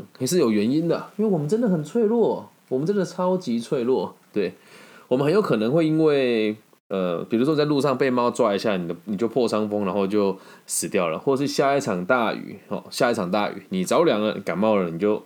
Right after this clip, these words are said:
死掉了。人类是次等的有机生命体，我知道这样讲大家听得不舒服，可这就是事实哦。那人类的意识啊，普遍存在着自卑感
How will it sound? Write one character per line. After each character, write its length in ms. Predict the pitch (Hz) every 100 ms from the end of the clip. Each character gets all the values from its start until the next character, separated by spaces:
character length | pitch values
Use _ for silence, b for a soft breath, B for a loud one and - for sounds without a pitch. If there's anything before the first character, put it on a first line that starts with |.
| -
死 200 | - 110
掉 180 | 82
了。 80 | -
人 140 | - 117
类 140 | 160
是 120 | 131
次 280 | 139 - 151
等 180 | 92 78
的 180 | 82 82 B B B
有 160 | 101
机 220 | 85 104 101
生 160 | 104
命 180 | 104 85
体， 200 | - - -
我 120 | -
知 60 | 123
道 80 | 180
这 80 |
样 100 | 202
讲 160 | 120 87
大 100 | 104
家 40 |
听 140 | 127 123
得 80 | 101
不 100 | 107
舒 220 | - 104
服， 120 | -
可 140 | -
这 100 | 92
就 100 | 101
是 60 | 101
事 240 | 95 107
实 240 | 90 - -
哦。 80 | - - _ - B B B
那 100 | 220 220
人 200 | 156 202
类 160 | 226
的 80 | 139
意 180 | 123 139
识 260 | 131 - 117
啊， 140 | 71
普 160 | - 98
遍 200 | 156 131
存 240 | - 104
在 160 | 110 127
着 140 | 104
自 260 | 92 - 127
卑 240 | 104 113
感 200 | 110 -